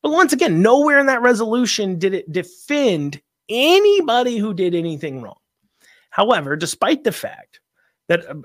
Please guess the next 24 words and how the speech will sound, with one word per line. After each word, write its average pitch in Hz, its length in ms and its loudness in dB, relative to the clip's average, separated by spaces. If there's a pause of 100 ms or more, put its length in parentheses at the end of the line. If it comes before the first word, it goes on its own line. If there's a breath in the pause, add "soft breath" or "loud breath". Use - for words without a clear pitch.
objectively 190 680 2
speaking, 170 420 -4
there 160 120 0
are 160 60 -2
people 175 320 -4
who've 170 200 0
had, 143 360 -6 (320 soft breath)
uh, 156 380 -2 (120)
who've, 147 280 -8
who've 151 200 -6
been 156 140 -2
subjected 175 500 -2
to 147 100 -6
government 165 460 -2
overreach 208 520 -2
and 214 100 -8
tyranny 151 400 -4 (280 loud breath)
because 170 340 0
they 165 100 0
were 147 100 -2
simply 143 480 -4
in 196 200 6
the 220 60 0
Capitol - 580 -8